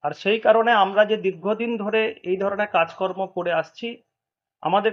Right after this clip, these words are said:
কোথাও মনে হয়েছে যে আমাদের প্রচার প্রসার আর সর্বত্র ছড়িয়ে পড়ুক। আর সেই কারণে আজকে আপনাদেরকে আমরা আমন্ত্রণ জানিয়েছি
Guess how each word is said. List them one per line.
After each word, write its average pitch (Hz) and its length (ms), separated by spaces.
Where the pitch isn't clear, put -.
কোথাও 202 280
মনে 190 140
হয়েছে 208 280
যে 196 100
আমাদের 190 360
প্রচার 185 300
প্রসার 196 380
আর 180 160
সর্বত্র 196 420
ছড়িয়ে 196 340
পড়ুক। 175 220
আর 139 140
সেই 190 220
কারণে 220 240
আজকে 165 220
আপনাদেরকে 185 520
আমরা 170 180
আমন্ত্রণ 170 380
জানিয়েছি 190 400